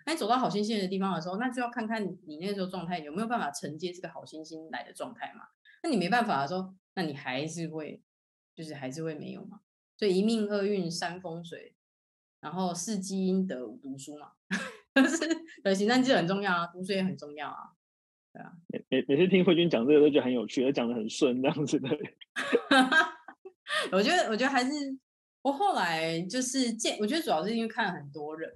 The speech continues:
Speaker 1: 吧，就是看很多人之后，就是那个修炼自己的生命，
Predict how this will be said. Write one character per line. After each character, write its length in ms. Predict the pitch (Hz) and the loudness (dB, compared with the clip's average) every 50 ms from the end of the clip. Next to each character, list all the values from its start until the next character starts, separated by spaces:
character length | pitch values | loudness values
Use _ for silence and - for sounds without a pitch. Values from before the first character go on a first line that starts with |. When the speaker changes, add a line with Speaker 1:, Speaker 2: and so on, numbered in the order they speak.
| _ | _
Speaker 1:
吧， 80 | - - - - - _ _ _ _ | -16 -16 -16 -18 -20 _ _ _ _
就 100 | - 214 | -8 -6
是 160 | 208 254 254 | -4 -4 -2
看 200 | 262 269 262 233 | 0 2 2 2
很 100 | 175 - | 2 0
多 180 | 175 180 190 196 | -2 -2 -2 -2
人 180 | 180 147 139 | -2 -2 -4
之 220 | 143 143 151 156 165 | -8 -8 -8 -6 -4
后， 560 | 185 196 185 170 160 160 156 147 143 - - _ _ _ _ _ | -2 -2 0 -2 -2 -4 -6 -8 -12 -16 -18 _ _ _ _ _
就 120 | - 208 | -6 -4
是 180 | 202 208 190 185 | -2 -2 0 0
那 100 | 196 190 | 0 -2
个 80 | 170 | -2
修 300 | 160 - - 175 156 160 | -4 -4 -4 -4 -4 -2
炼 220 | 165 185 165 151 165 | -2 -2 -2 -2 -6
自 120 | 175 165 | -8 -12
己 120 | 143 - | -12 -14
的 80 | - - | -14 -12
生 360 | - - - 139 139 139 143 | -10 -8 -6 -6 -6 -6 -8
命， 240 | 143 147 - - - | -8 -10 -10 -12 -16